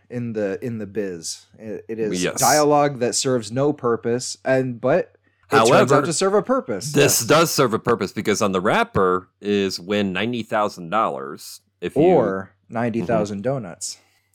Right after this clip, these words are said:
Speaker 2: Or ninety thousand donuts.
Speaker 1: That's
Speaker 2: And
Speaker 1: right.
Speaker 2: so be-,
Speaker 1: <laughs>
Speaker 2: and so be-, and so because of that,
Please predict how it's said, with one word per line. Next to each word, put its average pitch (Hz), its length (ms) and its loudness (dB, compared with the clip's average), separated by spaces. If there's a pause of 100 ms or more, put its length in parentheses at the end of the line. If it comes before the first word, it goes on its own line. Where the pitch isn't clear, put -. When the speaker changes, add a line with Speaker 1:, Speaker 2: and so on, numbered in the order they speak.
Speaker 2:
Or 107 200 4
ninety 92 220 0
thousand 82 340 -2
donuts. 87 480 -2 (340)
Speaker 1:
That's - 160 -10
Speaker 2:
And 120 120 -4
Speaker 1:
right. 135 100 2
Speaker 2:
so 127 180 4
be-, 104 260 -4
Speaker 1:
<laughs> 147 260 -10
Speaker 2:
and 110 80 -4
so 135 140 0
be-, 110 200 0
and 123 100 0
so 131 140 0
because 127 480 0
of 110 140 -6
that, 104 300 2